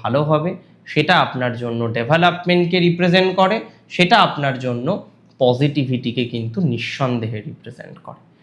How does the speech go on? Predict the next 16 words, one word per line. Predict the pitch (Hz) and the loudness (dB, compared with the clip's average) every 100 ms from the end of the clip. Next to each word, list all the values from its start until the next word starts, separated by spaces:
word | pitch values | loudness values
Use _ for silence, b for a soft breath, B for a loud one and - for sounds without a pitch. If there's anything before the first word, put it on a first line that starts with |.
| b | b
তাহলে | 151 170 165 | 2 4 2
আস্তে | - 220 214 | 0 0 0
আস্তে | 214 226 | 2 0
আমরা | 214 240 - | 4 2 2
সেই | 170 180 151 | 4 4 2
বিষয়েও | - 156 190 190 | 2 4 6 4
কিন্তু | 202 196 202 143 | 6 6 8 4
অগ্রগতি | 135 135 143 143 247 240 | 2 0 -2 -2 -2 2
করতে | 226 220 - 117 | 4 6 4 0
পারবো, | 113 120 - B B - | -2 -10 -14 B B -2
একটা | - 190 147 | 2 2 4
ভালো | 156 196 165 | 4 4 4
হ্যাবিট | 165 196 - 123 | 4 4 0 -4
তৈরি | 110 107 - | -6 -8 -12
করতে | - 113 - | -14 -14 -12
পারবো। | - | -12